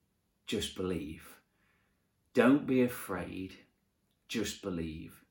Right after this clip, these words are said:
Now, they're words for us today, aren't they, in twenty twenty? Don't be afraid, just believe. Are we listening? Don't be afraid,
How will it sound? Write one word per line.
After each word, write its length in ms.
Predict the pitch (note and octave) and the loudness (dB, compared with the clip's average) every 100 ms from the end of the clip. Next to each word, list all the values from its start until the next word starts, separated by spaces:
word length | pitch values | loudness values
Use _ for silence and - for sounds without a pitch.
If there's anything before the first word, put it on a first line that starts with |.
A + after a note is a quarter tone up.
| _ _ _ _ _ _ _ _ _ - | _ _ _ _ _ _ _ _ _ -6
Now, 140 | F#2+ | -2
they're 160 | G2 B2 | 4 4
words 500 | G2 G#2 G2+ F2+ E2 | 6 6 8 6 0
for 300 | - G2 F#2 F2+ | -4 0 2 2
us 320 | D#2+ - - | 0 -8 -8
today, 400 | - F2 F2 D#2 | -6 -2 -2 -2
aren't 240 | D#2+ - | -4 -4
they, 120 | F2+ | -2
in 120 | F2+ F2 | -2 -4
twenty 400 | - F#2 F#2 F#2 | -4 -4 -4 -8
twenty? 600 | - F#2+ F#2+ - G#2 - _ _ _ _ _ | -6 -4 -4 -6 -8 -10 _ _ _ _ _
Don't 260 | - A2+ B2 | -2 0 2
be 100 | C3+ | 0
afraid, 720 | C#3 - E2 E2 E2 - - _ _ _ _ - | -2 -6 -8 -8 -10 -12 -18 _ _ _ _ -8
just 380 | A2+ G2 - - | -4 -4 -6 -8
believe. 560 | F#2 E2+ D#2+ - - _ _ _ _ _ _ _ | -8 -8 -12 -14 -18 _ _ _ _ _ _ _
Are 60 | - | 0
we 100 | B2 | 2
listening? 580 | A#2+ B2 - B2+ C#3 - _ _ _ - - _ _ _ _ _ _ - | 2 0 0 0 0 -10 _ _ _ -12 -12 _ _ _ _ _ _ 0
Don't 400 | G#2 B2+ C3+ - | 4 4 2 -4
be 260 | A2+ A2+ | -2 0
afraid, 680 | - - G2+ G2 - G#2 - | -4 -8 -8 -8 -8 -14 -16